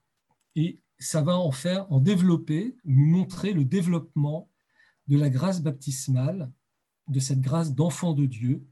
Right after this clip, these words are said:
que nous sommes tous, vers, euh,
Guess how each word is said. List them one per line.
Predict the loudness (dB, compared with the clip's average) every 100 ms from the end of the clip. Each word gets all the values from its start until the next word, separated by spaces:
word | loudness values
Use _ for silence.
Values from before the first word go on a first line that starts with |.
| _ _ _ _ _ _
que | 0
nous | 2
sommes | 2 2 2
tous, | 0 -8 -10 -16 -20 _
vers, | -6 0 0 0 -6 -6
euh, | -6 -6